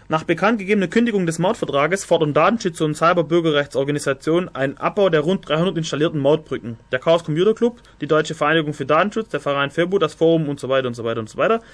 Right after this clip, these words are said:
äh, erklären in einem gemeinsamen Papier, das Scheitern von Toll Collect Plänen könne aus Datenschutzsicht nur begrüßt werden. Also es waren die gleichen Organisationen wie vorher, ich wollte die mal alle vorlesen grad.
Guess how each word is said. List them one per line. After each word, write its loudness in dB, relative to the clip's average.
äh, 4
erklären 4
in -
einem 2
gemeinsamen 2
Papier, 0
das -4
Scheitern 2
von -6
Toll 2
Collect -2
Plänen 0
könne 0
aus -2
Datenschutzsicht -2
nur 2
begrüßt -2
werden. -4
Also -6
es -8
waren 2
die -6
gleichen -2
Organisationen -2
wie -2
vorher, -6
ich -16
wollte -4
die -4
mal -4
alle -6
vorlesen -6
grad. -10